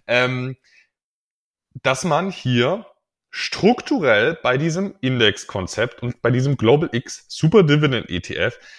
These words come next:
die ganze Zeit in negatives Kursmomentum reinkauft. Mal, mal, mal, was heißt das in der Praxis? Also wann haben denn diese Unternehmen aus der ganzen Welt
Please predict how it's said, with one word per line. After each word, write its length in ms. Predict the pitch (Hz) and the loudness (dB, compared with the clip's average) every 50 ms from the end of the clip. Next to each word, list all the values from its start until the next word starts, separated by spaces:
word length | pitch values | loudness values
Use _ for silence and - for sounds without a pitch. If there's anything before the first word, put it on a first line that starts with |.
| - _ | -16 _
die 120 | - 101 95 | -10 -8 -2
ganze 380 | - 117 143 196 - 285 233 | 0 0 0 0 -2 -4 -6
Zeit 380 | - - - 117 110 135 - - - | -8 -8 -2 0 0 0 -2 -4 -6
in 200 | 139 147 156 135 | -6 -4 -2 -2
negatives 840 | 104 104 117 131 139 135 - - 101 90 90 117 131 - - _ _ _ _ _ _ | -2 0 0 0 -2 -2 -6 -6 -6 -4 -4 -4 -6 -6 -14 _ _ _ _ _ _
Kursmomentum 880 | - - 170 214 233 220 - 196 147 127 113 95 92 90 - 98 90 | -2 2 4 4 4 4 2 0 2 2 2 0 0 -2 -4 -6 -6
reinkauft. 720 | 82 73 71 76 78 - - - - 69 60 62 - - - _ _ _ _ _ _ _ _ _ _ _ _ _ _ _ _ _ _ _ _ _ _ | -4 -4 -4 -4 -4 -8 -10 -8 -6 -6 -6 -8 -12 -20 -20 _ _ _ _ _ _ _ _ _ _ _ _ _ _ _ _ _ _ _ _ _ _
Mal, 400 | 113 110 113 117 120 120 120 - | -2 0 2 4 4 4 2 2
mal, 160 | 110 117 - | -2 -6 -8
mal, 420 | - 113 113 117 104 92 - - - - - - | -6 -6 -6 -4 -4 -6 -8 -12 -16 -18 -20 -20
was 380 | - - - - 107 110 - | -20 -20 -10 -8 -8 -4 0
heißt 200 | 131 123 123 - | 0 0 0 0
das 120 | 131 113 - | -4 -6 -6
in 100 | 127 120 | -8 -8
der 100 | 107 107 | -8 -8
Praxis? 480 | - - 104 - - - 73 - - _ - - - - - - | -6 -6 -6 -6 -6 -14 -18 -18 -20 _ -20 -20 -20 -20 -18 -12
Also 220 | - 113 117 110 | -8 -6 -4 2
wann 360 | 107 120 175 214 202 - - - | 2 2 4 2 0 -4 -2 0
haben 260 | 135 165 202 220 202 | 0 0 2 0 0
denn 300 | 208 196 196 196 196 - _ _ _ _ _ _ | -2 -2 -2 -6 -8 -12 _ _ _ _ _ _
diese 280 | 131 135 131 123 127 123 - _ _ | -2 0 0 2 0 -2 -2 _ _
Unternehmen 720 | - 135 135 123 - 117 104 104 107 113 147 180 190 180 - | -2 -2 -2 0 0 0 0 2 2 2 2 2 0 0 -2
aus 180 | 127 123 - | -4 -4 -2
der 120 | - 113 95 | 0 0 0
ganzen 420 | 95 101 143 190 - - 202 147 | 2 0 0 -2 -4 -4 -4 0
Welt 320 | 120 107 110 127 143 - | 2 2 2 2 0 -2